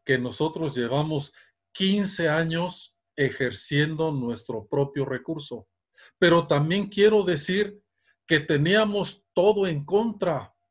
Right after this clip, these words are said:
absolutamente todo en contra, porque ahorita las comunidades que están entrando y que van a entrar, lo van a hacer a través de la vía jurídica,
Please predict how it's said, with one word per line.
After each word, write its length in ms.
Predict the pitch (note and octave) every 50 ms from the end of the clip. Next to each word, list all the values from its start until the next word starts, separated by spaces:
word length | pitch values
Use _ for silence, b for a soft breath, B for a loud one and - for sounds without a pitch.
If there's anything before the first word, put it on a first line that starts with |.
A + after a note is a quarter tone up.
| _ _ _ _ _ _ _ _ _
absolutamente 1300 | D#3+ D#3+ D#3+ D#3+ C#3+ C#3+ C#3+ - - C#3+ C#3 C#3 D#3+ G#3+ G#3 G#3 G3+ F3+ F3+ F#3+ F#3+ F#3 F#3+ F3 D#3+
todo 400 | D3+ D3 - D#3 D#3+ E3+ E3 D#3+
en 100 | D3 C3+
contra, 540 | C#3+ - D3 E3 E3+ D#3+ - C#3+ A#2 G2+ - _ _ _ b b b b b b
porque 400 | - E3+ E3+ D3+ D3 D#3 D3+ C#3+
ahorita 640 | C#3+ C3+ C3+ C#3 C#3+ F3 G#3+ G#3 G#3 - G#3 F#3+
las 220 | E3+ D#3+ - -
comunidades 680 | - C3+ B2+ B2+ B2+ B2 B2 B2+ C#3 F#3 G#3+ G#3 G3 G3+
que 120 | - - D3
están 480 | A#2 - - - - C#3+ F3 G#3 G#3
entrando 720 | G3 F3+ D#3 C#3+ D3+ D#3+ F3 F#3+ F#3+ F3 D#3+ D3 D#3 D3 -
y 180 | F3+ D3 - -
que 140 | - A#2+ A2
van 260 | A2 B2 C#3+ E3+ F3
a 40 | F3
entrar, 500 | E3+ D#3 C#3+ D#3 E3 E3+ F#3 G3 G#3+ G3+ - _ _ _ _ b b b b
lo 160 | - D3 C#3
van 220 | C3 E3+ G3+ G3+ G3+
a 60 | F#3
hacer 420 | D3 - F3+ F#3+ G3+ G3 - - _ _ _ -
a 180 | C#3 C3+ -
través 440 | - C3+ B2 A#2+ B2 D#3 F3+ E3+ D#3+
de 100 | E3 D#3+
la 180 | C#3+ C3+ B2 A#2+
vía 240 | C3 C#3+ D#3+ D#3
jurídica, 720 | C#3+ C#3+ - C3 B2+ D3+ F3+ F3 E3 C#3+ - - G2 -